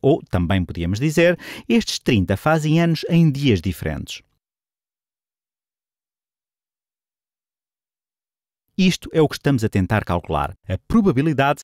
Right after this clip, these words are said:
de pelo menos duas pessoas fazerem anos no mesmo dia, a probabilidade de ter pelo menos uma pessoa com um aniversário em comum com alguém, no mesmo dia. Chamemos-lhe a probabilidade P de C,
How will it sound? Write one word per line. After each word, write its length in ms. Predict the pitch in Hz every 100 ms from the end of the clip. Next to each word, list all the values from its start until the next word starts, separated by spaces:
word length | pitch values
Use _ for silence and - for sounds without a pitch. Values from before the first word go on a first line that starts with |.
| -
de 120 | 123
pelo 340 | - 254 254
menos 320 | 208 113 92
duas 540 | 90 131 214 143 98 -
pessoas 480 | - - 180 175 -
fazerem 520 | 220 220 220 202 185
anos 220 | 180 120
no 100 | 110
mesmo 280 | 98 90 92
dia, 320 | 78 76 71 - -
a 80 | 127
probabilidade 760 | - 240 185 123 131 156 160 - -
de 80 |
ter 220 | 240 123 95
pelo 260 | 175 175
menos 280 | 151 104 95
uma 160 | 147 135
pessoa 360 | - 202 220
com 160 | 214 185
um 120 | 170
aniversário 680 | 185 226 180 - 98 87 -
em 120 | 156 175
comum 320 | 151 165 180
com 160 | - 147
alguém, 380 | 104 87 80 - -
no 100 | 196
mesmo 360 | 196 180 104
dia. 320 | 87 80 80 -
Chamemos-lhe 560 | - 185 190 180 160 180
a 100 | 135
probabilidade 800 | - 202 135 117 131 139 143 - - _
P 320 | 175 196 196 _
de 220 | 107 117
C, 360 | - 98 73